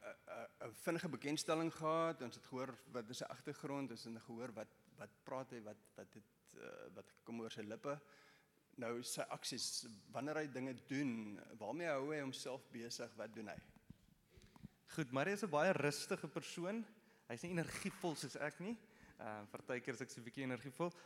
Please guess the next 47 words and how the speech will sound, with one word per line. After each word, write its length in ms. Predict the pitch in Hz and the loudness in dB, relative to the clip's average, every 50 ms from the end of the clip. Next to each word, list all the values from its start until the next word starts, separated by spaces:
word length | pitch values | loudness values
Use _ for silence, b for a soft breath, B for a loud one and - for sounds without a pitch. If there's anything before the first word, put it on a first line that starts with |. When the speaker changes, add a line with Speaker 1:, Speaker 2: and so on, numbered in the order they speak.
| B B B | B B B
Speaker 2:
Hy's 180 | 123 143 165 - | 2 2 4 6
baie 180 | 196 196 190 | 6 6 6
rustige 320 | 165 165 160 - 214 180 196 | 6 4 4 4 2 2 2
persoon, 500 | - 185 - - - 208 196 196 170 131 123 | 2 2 2 2 4 6 6 6 6 4 4
maar 180 | 127 139 156 | 4 6 6
hy 60 | 160 135 | 6 6
hou 80 | 139 | 6
daarvan 220 | 151 156 - 165 151 | 4 2 2 0 0
om 80 | 131 | 0
te 120 | 123 151 156 | -2 -2 -4
oefen. 280 | 156 - - 220 226 - - B B B B B B | -4 -2 -2 -2 -2 -4 -6 B B B B B B
Hy 60 | - | -2
hou 60 | 113 117 | -2 -2
daarvan 220 | 127 - 143 135 | -2 -2 -2 -2
om 80 | 131 127 | -2 -2
homself 400 | 120 117 - - 131 123 123 - - - - - - - _ _ _ _ | -4 -4 -2 0 0 0 0 -2 -8 -18 -20 -20 -20 -20 _ _ _ _
geestelik 640 | - - - 180 165 151 - - 160 147 143 - - | -14 -6 -4 -2 -2 -2 -2 -2 -2 -2 -2 -2 -4
en, 280 | 123 120 120 117 120 | -4 -2 -2 -4 -4
ehm, 500 | - - 117 110 110 107 107 104 107 107 - - - - - - 165 - | -4 -4 -4 -4 -2 -2 -4 -4 -6 -8 -10 -12 -14 -14 -8 -8 -6 0
geestelik 340 | - 208 196 196 214 208 208 | 2 2 2 2 2 0 2
te 80 | - 185 | 2 -2
oefen, 280 | 185 - - 214 202 | -2 0 0 2 2
met 100 | 160 139 | 2 0
ander 180 | - 143 143 139 | 2 2 2 2
woorde 200 | 135 139 131 127 | 2 2 2 2
in 80 | 131 131 | 0 0
die 120 | 120 117 B B B B B B B - 113 | -2 -4 B B B B B B B -8 0
woord 220 | 113 135 151 151 - | 2 2 2 4 2
tyd 140 | 170 151 | 0 0
spandeer 300 | - 170 156 147 147 139 | 0 -2 0 0 2 0
of 100 | 131 123 | 0 -2
tyd 160 | - 147 127 - | -4 -4 -4 -4
saam 100 | - 131 | -6 -6
met 80 | - | -6
God 120 | - 156 - | -6 -6 -4
spandeer, 300 | - 175 170 196 226 - B B B B B - | -4 -4 -2 -2 -4 -6 B B B B B -10
of, 200 | - 117 - - | -10 -8 -4 -2
eh, 120 | 120 120 - | -2 -2 -2
koffie 220 | - 160 - - 147 | -4 -4 -4 -2 0
saam 160 | - 156 143 | 0 0 2
vriende 280 | - 160 170 165 170 | 2 2 2 4 2
te 60 | 165 - | 2 0
drink, 280 | 175 180 208 220 - | 0 0 0 0 -2
en 80 | - 127 | -2 -2
hy 120 | 120 120 - | -2 -2 -2
oefen 260 | 156 - - 143 135 | -2 0 2 2 2
gereeld. 440 | 117 135 113 110 104 - - - - | 2 2 2 2 0 -2 -6 -10 -14